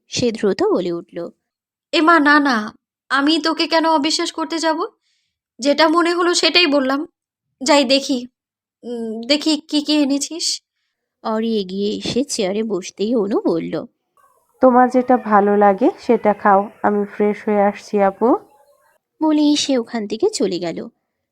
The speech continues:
Speaker 1: তার যাওয়ার পথে অরি ভ্রু কুঁচকে তাকিয়ে থাকলো। তার কেন জানি মনে হচ্ছে এই মেয়েটার মাথায় নিশ্চয়ই কিছু একটা চলছে। অরি সব ভাবনা এক জায়গায় রেখে প্যাকেটগুলো একটা একটা করে খুলে ফেলল।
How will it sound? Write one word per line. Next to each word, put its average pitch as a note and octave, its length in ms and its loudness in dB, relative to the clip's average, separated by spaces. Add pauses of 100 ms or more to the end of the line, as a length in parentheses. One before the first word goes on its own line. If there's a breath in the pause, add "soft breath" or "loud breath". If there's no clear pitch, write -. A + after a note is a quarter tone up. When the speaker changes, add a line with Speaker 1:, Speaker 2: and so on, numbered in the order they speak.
Speaker 1:
তার E4 200 0
যাওয়ার A3+ 360 -4
পথে A3 400 -4
অরি G3+ 320 0 (460)
ভ্রু D4 240 2
কুঁচকে B3+ 560 -2
তাকিয়ে A#3+ 460 -2
থাকলো। G3 540 -4 (320)
তার G#4 160 -2
কেন G3+ 280 -4
জানি A#3 220 -4
মনে G#3 280 -4
হচ্ছে A#3+ 420 -6
এই A3+ 120 -2
মেয়েটার G3 360 -4
মাথায় A3 320 -4
নিশ্চয়ই G#3 440 -4
কিছু G3+ 280 -10
একটা G3 200 -4
চলছে। F#3+ 540 -6 (800)
অরি D4+ 280 0
সব A#3 340 -4
ভাবনা G#3+ 380 -4
এক G#3+ 160 -4
জায়গায় G3+ 340 -2
রেখে - 280 -2
প্যাকেটগুলো G3 580 -6
একটা G3 300 -6
একটা G3 240 -10
করে G#3 220 -4
খুলে F#3 320 -8
ফেলল। F#3 460 -6